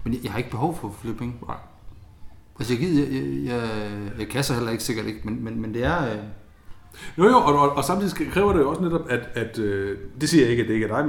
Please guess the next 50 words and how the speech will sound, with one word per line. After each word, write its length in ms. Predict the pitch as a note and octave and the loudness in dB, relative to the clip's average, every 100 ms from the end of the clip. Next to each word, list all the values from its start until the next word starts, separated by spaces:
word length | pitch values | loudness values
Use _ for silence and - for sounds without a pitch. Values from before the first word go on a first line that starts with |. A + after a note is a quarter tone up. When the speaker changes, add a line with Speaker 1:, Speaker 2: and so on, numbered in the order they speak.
| A#2 | 0
Speaker 2:
men, 240 | G#2 G#2+ A#2+ | -2 -6 -6
men, 180 | A2+ A#2 | -6 -4
men 220 | A#2 A2+ | -6 -4
du 60 | B2+ | -8
skal 140 | A#2 | 0
jo 60 | C#3+ | 0
også 180 | F3 F#3 | 2 0
have 120 | E3 | 0
en 60 | C3 | 2
vis, 260 | E3+ - - - - - - | 2 0 -12 -14 -14 -16 -12
jeg 40 | |
tror 80 | - | -4
også, 100 | A2 | -2
vi 60 | A#2 | 0
har 160 | A#2+ G#2+ | 0 -2
forbi 220 | A2 D3 | -4 -2
det, 100 | C3 | -2
en 120 | C#3 | 0
vis 140 | F#3 | -2
fantasi. 400 | G3 F3+ E3+ - C4 - - - - - - - - - | -2 -4 -6 -6 -8 -10 -18 -20 -18 -18 -18 -20 -12 -6
Men 80 | |
det 80 | D3 | -6
kræver 180 | - A#3 | 0 0
også 160 | A#3 G#3 | 2 0
en 60 | |
vis 100 | G#3+ | -2
fantasi 380 | G#3 D#3+ - B3 | -4 -4 -4 -2
at 80 | F3+ | -2
bruge 140 | B2 G#2+ | -4 -8
penge. 280 | C3+ F3 G#3 - - - - - - - - - - | -6 -6 -8 -12 -18 -20 -20 -18 -16 -16 -20 -16 -12
Speaker 1:
Jo, 360 | C3+ D3+ - E3+ | -10 -4 0 4
jo, 120 | B2 | 4
men 200 | A2+ G2 | 2 -2
jeg 120 | A#2+ | -4
bruger 140 | B2 C3 | 0 2
ikke, 120 | C#3+ | 2
jeg, 80 | C#3 | 2
jeg 120 | C#3+ | 2
begyndte 280 | C3 C#3+ B2 | 4 2 2
at, 60 | A#2 - | 0 -6
altså, 140 | A#2 B2+ | -4 0
jeg 160 | C3 C3+ | 2 2
er 60 | |
jo 60 | B2 - | 0 -2
seriøst... 560 | C3 E3 F3+ - - - - - - - | 4 6 4 2 -6 -14 -18 -20 -20 -4
Dengang 220 | C#3+ D3 | 2 4
jeg 160 | C3 - A2 | 2 0 -4
blev 120 | G#2+ | -6
skilt, 540 | - F#3+ F3+ - - - - | 0 0 0 -6 -14 -16 -4
Speaker 2:
Ja. 120 | A#2+ | -4